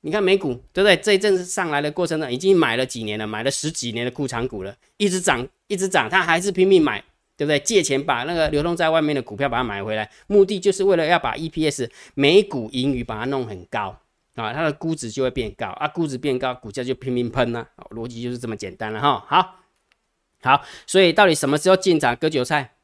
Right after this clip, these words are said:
看着办。好，然后林冠这个是念炫吗？还好不是老师的账号被盗哦，不是，不是的哈。昨天姜老师有说过哈，那个是 Telegram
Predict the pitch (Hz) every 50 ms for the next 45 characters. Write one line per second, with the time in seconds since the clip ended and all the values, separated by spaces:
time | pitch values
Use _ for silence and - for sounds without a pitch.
0 | _ _ _ 143 127 120 113 143 123 113 107 - _ - 113 107 127 151 180 -
1 | - - - - - - _ _ - 160 180 220 262 226 185 180 185 208 240 226
2 | - 247 240 226 196 - - - _ _ _ - 202 190 175 165 165 - - 214
3 | 202 214 208 180 - - 233 208 175 165 156 160 156 - 170 185 233 254 202 143
4 | 120 - - _ _ _ _ _ 160 160 156 - - 196 147 123 117 107 107 104
5 | - - 151 143 139 123 - - 175 143 117 120 123 107 - _ 127 107 101 -
6 | 113 - 147 143 - 147 147 - 185 143 - - 127 123 - 143 120 110 110 127
7 | 110 - 147 147 175 190 185 196 190 160 135 - 156 120 - - 139 139 143 151
8 | 139 139 131 - - - - - _ - 151 147 147 139 - 160 156 143 147 _
9 | - 175 170 175 165 143 131 - - 131 113 107 101 98 95 98